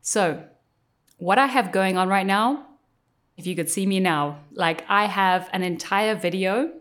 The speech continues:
recording on Zoom because I really want to put this podcast onto YouTube. I have GarageBand, which is recording the audio for this podcast. And then I've tried to set up, like, an interesting enough background for my YouTube video.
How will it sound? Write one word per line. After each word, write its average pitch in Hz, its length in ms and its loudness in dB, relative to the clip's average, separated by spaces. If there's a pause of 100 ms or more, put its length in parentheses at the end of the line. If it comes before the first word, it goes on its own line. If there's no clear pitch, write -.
recording 175 760 -4
on 156 400 -4
Zoom 165 480 -4 (1040)
because 185 320 -4
I 180 60 0
really 180 200 0
want 196 140 0
to 185 60 -2
put 185 180 -8
this 170 160 -4
podcast 160 760 -4
onto 156 380 -4
YouTube. 151 560 -6 (1400)
I 175 100 -2
have 170 560 -4
GarageBand, 220 960 -2
which 196 180 -6
is 175 200 -6
recording 170 460 -2
the 165 100 -4
audio 220 320 0
for 240 100 -4
this 247 160 -2
podcast. 247 680 -4 (200)
And 233 160 0
then 311 120 2
I've 330 160 0
tried 254 180 0
to 254 100 2
set 233 220 0
up, 220 180 2
like, 190 520 0
an 233 140 -2
interesting 208 580 0
enough 175 340 -2
background 151 580 -4
for 160 120 -10
my 151 120 -2
YouTube 147 340 -6
video. - 340 -6